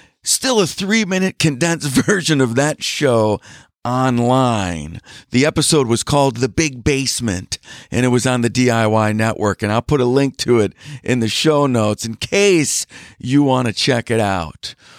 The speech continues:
But mostly when I was working for my dad,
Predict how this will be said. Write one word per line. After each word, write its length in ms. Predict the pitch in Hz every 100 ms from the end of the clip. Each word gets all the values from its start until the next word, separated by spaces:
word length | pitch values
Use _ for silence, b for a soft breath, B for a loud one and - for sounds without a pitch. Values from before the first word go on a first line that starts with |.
| B B B
But 240 | 120 220
mostly 540 | 214 254 294 - 208 170
when 140 | 147
I 100 | 131
was 160 | 123 107
working 340 | 117 110 104
for 140 | 107
my 160 | 107 95
dad, 600 | 92 104 98 98 92